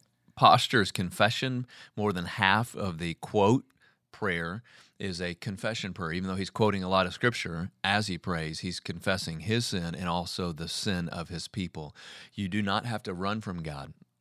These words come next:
with your sin. You can run to God in your sin and confess, and he does, uh, his sin and the sin of his people. His request is mercy. He pleads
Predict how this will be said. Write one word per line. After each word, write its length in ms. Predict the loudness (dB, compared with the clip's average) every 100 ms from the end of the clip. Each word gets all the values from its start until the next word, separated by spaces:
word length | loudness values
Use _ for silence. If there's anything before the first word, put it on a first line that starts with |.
| -6
with 180 | -4 -2
your 140 | -4
sin. 240 | -4 -4 -2
You 80 |
can 160 | 0 0
run 160 | 0 0
to 240 | 2 2
God 380 | 2 -2 -4 -12 -16 -20 -20 -20 _
in 180 | 2 6
your 180 | 6 4
sin 240 | -2 -4
and 140 | -4 -6
confess, 500 | -8 -4 -4 -4 -6
and 220 | -6 -8
he 200 | -6 -6
does, 400 | -4 -4 -6 -10 -10
uh, 200 | -10 -10
his 260 | -6 -6 -4
sin 180 | -4 -6
and 120 | -6
the 40 |
sin 200 | -6 -6
of 60 | -8
his 120 | -8
people. 360 | -10 -10 -10 -10
His 160 | -10
request 460 | -12 0 2 2 -2
is 140 | -8
mercy. 480 | -6 -4 -4 -4 -2
He 160 | -2 -6
pleads 580 | -6 0 2 2 -2